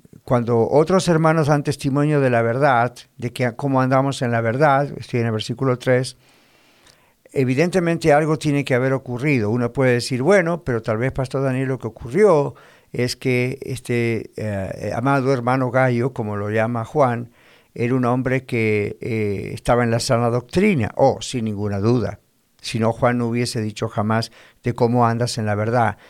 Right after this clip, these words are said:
Los hermanos en Cristo de la iglesia vinieron y me dijeron que dan testimonio de cómo tú andas en la verdad.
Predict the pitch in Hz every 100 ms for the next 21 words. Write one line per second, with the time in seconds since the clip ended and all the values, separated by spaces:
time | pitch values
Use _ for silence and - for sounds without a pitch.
0 | - _ 113 117 113 110 120 123 135 117
1 | 123 117 135 123 120 117 110 101 110 156
2 | 143 - 127 120 113 117 123 123 117 110
3 | - 120 165 160 139 147 151 117 147 170
4 | 196 170 214 220 214 214 214 214 220 214
5 | 202 208 208 214 190 196 202 170 175 156
6 | 131 110 95